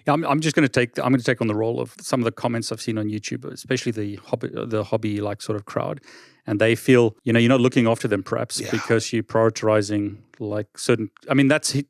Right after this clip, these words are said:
Speaker 1: it's, things have changed, haven't they? 'Cause originally it was supposed to be for education, and then people who, you know, use it as a hobby got involved, and then it became more industrial. Um, I, I hate to put you on the spot, but what, what would you say to them? It's, you're not doing this on purpose, are you?
Speaker 2: Nobody is doing this on purpose.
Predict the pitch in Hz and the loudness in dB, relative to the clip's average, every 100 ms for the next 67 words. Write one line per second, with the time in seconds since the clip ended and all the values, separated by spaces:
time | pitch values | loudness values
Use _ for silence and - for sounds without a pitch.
0 | _ 160 143 - 185 160 - 131 104 120 | _ -8 -8 -2 0 0 0 -2 0 -2
1 | 113 104 120 131 139 139 117 - - 120 | -2 -2 2 2 6 6 4 2 0 2
2 | 123 113 113 101 - 135 127 - 117 104 | 0 -4 -4 -6 -4 -2 -2 -4 -6 -4
3 | 104 104 - 131 131 120 113 107 107 110 | -4 -6 0 0 4 6 6 4 2 2
4 | 107 113 107 98 95 117 113 107 107 101 | 2 0 0 -2 -2 0 0 0 0 0
5 | 104 107 101 - _ - 101 107 107 113 | 2 0 -2 -18 _ -4 2 2 2 2
6 | 110 110 104 110 - 67 - - - _ | 2 0 0 -4 -4 -6 -6 -12 -20 _
7 | 117 120 - 127 143 127 156 - 151 135 | -2 0 0 -2 0 2 2 2 0 2
8 | 123 - 120 107 - 110 127 120 127 131 | 2 2 0 0 -2 0 0 2 0 2
9 | 127 117 117 113 107 110 110 135 156 139 | 0 2 0 0 -2 -2 -2 2 4 6
10 | 147 139 123 135 123 120 113 113 165 185 | 4 4 2 2 0 0 -2 0 4 6
11 | 190 185 160 127 143 127 120 - 107 - | 6 6 6 6 4 4 4 -2 -6 -10
12 | - 95 117 - | -12 -10 -8 -10